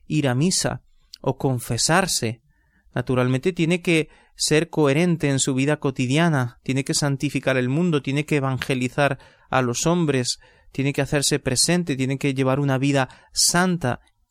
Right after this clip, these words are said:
No todo se reduce a los sacramentos, tiene que practicar la caridad, tiene que vivir el amor, tiene que practicar las virtudes,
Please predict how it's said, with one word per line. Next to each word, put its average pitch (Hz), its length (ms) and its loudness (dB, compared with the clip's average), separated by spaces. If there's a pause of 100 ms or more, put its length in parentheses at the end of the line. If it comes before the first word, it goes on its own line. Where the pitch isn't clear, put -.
(160)
No 139 160 -2
todo 175 240 2
se 160 180 0
reduce 143 520 0
a 131 40 0
los 127 180 -2
sacramentos, 135 680 0
tiene 135 200 -4
que 156 120 -2
practicar 143 680 -2
la 131 160 -2
caridad, 127 720 0 (360)
tiene 135 200 -2
que 135 140 -2
vivir 135 420 0
el 131 160 -2
amor, 127 540 0 (1000)
tiene 131 200 -2
que 131 100 0
practicar 139 640 0
las 131 200 0
virtudes, 135 800 0